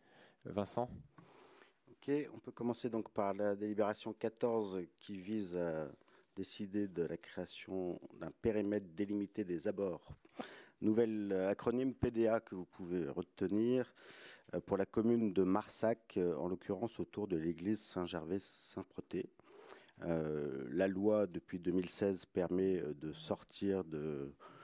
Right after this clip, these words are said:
Speaker 2: la logique du compas qui faisait jusqu'à maintenant un périmètre systématique de protection de cinq cents mètres autour des monuments historiques. Il y a maintenant la possibilité d'avoir un,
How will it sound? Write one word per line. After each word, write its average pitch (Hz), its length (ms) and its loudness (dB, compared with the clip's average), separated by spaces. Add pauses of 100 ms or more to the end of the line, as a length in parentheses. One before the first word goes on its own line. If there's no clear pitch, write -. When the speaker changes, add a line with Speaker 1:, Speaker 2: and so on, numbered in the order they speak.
(220)
Speaker 2:
la 87 80 -4
logique 92 380 0
du 90 120 -2
compas 104 540 0
qui - 120 -14
faisait 90 340 0
jusqu'à 92 260 -4
maintenant 95 400 0
un 90 80 0
périmètre 87 680 0
systématique 92 720 -2
de 90 80 2
protection - 500 -2
de 92 60 -2
cinq 98 180 -4
cents 92 200 -2
mètres 92 400 -2
autour 101 340 -2
des 90 80 0
monuments 87 380 -2
historiques. 92 600 -2
Il 87 40 -10
y - 20 -6
a - 20 -6
maintenant 85 320 -8
la 92 80 -2
possibilité 85 600 -10
d'avoir 87 320 -4 (840)
un, 147 160 -4